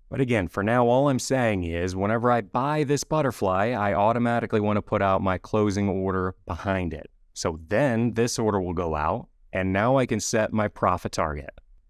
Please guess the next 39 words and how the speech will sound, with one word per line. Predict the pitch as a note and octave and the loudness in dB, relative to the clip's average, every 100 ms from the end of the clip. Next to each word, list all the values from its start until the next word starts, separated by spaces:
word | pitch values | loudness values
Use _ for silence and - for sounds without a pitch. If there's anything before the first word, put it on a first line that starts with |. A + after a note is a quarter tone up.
| - | -10
In | F2+ F2 | -2 2
this | F#2+ - | 2 2
case, | A2+ G#2+ G#2 | 2 2 2
I | F#2+ | -2
said | F#2 G2+ G2 | 0 0 2
I | |
wanted | F#2+ G2 F#2+ | 2 0 0
my | F#2+ | 0
profit | - G2 F#2+ - | 2 2 2 0
target | G2 F#2+ F#2 F#2 | 2 2 2 -2
to | G2+ | -4
be | F2 F#2 | -2 -2
about | D#2+ D#2+ G2 G#2 G#2 - | -2 0 2 2 0 -4
twenty-five | - A2+ B2 B2 - G#2+ G#2 | -8 -2 0 0 0 2 0
percent | - F#2+ - G#2 G2+ - - | -2 -6 -2 0 -2 -4 0
of | A2+ G#2+ | 0 2
the | G#2+ | 0
max | G2+ F#2+ F2+ | 2 0 -2
profit. | - F2+ D#2 - F#2+ - - _ _ - | -4 -4 -4 -4 -4 -6 -12 _ _ -6
The | G#2 | -2
max | F2+ F#2 G#2 | 0 0 -2
profit | - G#2 F#2+ - G2+ | 0 2 2 0 -2
being | G2+ G2 F#2+ F#2 | -2 0 0 0
the | F2 D#2+ | 0 -2
width | E2+ G#2 - | 0 -2 -4
of | |
the | A#2+ | -6
spread, | - - A2 A#2+ C3 | -4 0 2 2 0
so | A2 | -2
this | F#2+ F2 | -2 -2
case, | - F#2 F2+ | 0 0 -2
five | - G2 F#2+ G2 | -2 0 2 2
bucks | F2 G#2 G2 - | 2 0 0 -6
minus | G#2 F2 F2 G2 A2 | -4 -2 0 -2 -2
what | B2 | -2
I | C#3+ | -2
paid | - A#2 G#2+ | 0 0 0
for | - A2 | -2 -2
it, | C#3+ | -2